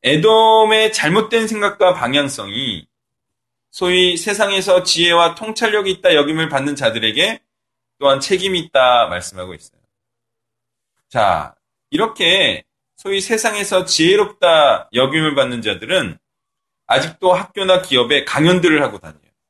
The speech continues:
그죠? 심지어는 연예 기획사 대표가 하버드에 가서 막 강의하고 그러잖아요.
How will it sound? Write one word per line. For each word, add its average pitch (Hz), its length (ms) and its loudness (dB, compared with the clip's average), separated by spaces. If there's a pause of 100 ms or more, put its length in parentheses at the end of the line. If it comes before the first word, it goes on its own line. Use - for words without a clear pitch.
(180)
그죠? 80 260 -20 (420)
심지어는 180 800 -4 (300)
연예 165 280 2
기획사 147 440 -2
대표가 120 640 -2 (220)
하버드에 220 520 2
가서 143 280 0
막 101 320 -4 (340)
강의하고 156 460 2
그러잖아요. 107 680 -8